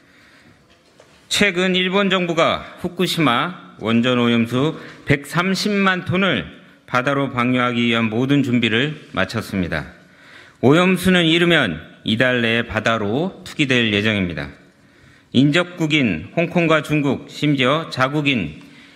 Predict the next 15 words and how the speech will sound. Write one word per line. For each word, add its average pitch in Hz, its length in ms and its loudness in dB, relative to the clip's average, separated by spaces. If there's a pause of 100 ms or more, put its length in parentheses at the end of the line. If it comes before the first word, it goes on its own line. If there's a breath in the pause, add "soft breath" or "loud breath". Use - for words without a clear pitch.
(160 loud breath)
일본 185 500 0
내부에서조차 156 1040 0 (240)
오염수 131 640 0
방류를 127 680 0 (160 loud breath)
심각하게 180 800 -2
우려하고 127 640 0
반대하고 113 500 0
있지만 104 540 -2 (960 loud breath)
윤석열 202 580 4
정부와 185 440 2
여당은 160 680 0
오염수 151 480 2
투기를 147 460 0
두둔하고 117 460 0
있습니다. 82 560 -6